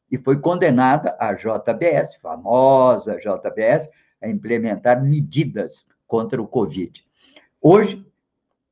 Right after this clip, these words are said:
Cultura Matinal chama a atenção que Rodrigo Nassif é convidado do Sarau do vinte e cinco em casa, promovido pelo Centro Cultural, vinte e cinco de julho, às vinte horas. E amanhã,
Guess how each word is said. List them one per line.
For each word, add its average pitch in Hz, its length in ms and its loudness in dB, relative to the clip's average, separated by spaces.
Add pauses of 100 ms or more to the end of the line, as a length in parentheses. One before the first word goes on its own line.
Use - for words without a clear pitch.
(280)
Cultura 165 720 0
Matinal 117 540 0
chama 120 280 -2
a - 20 -4
atenção 101 440 -2
que 135 180 2
Rodrigo 156 640 4
Nassif 175 680 -2
é 151 80 2
convidado 143 640 0
do 117 160 -4
Sarau 127 480 0
do 139 140 -2
vinte 123 220 -10
e - 40 -12
cinco 165 300 -6
em 143 140 0
casa, 127 640 -2 (320)
promovido 120 540 -2
pelo 110 260 -2
Centro - 460 -4
Cultural, 110 580 0
vinte 190 260 0
e - 20 -16
cinco 151 260 -4
de 110 160 -4
julho, 123 320 2
às 101 160 -4
vinte 165 380 -4
horas. 101 400 0 (460)
E 123 120 0
amanhã, 254 420 2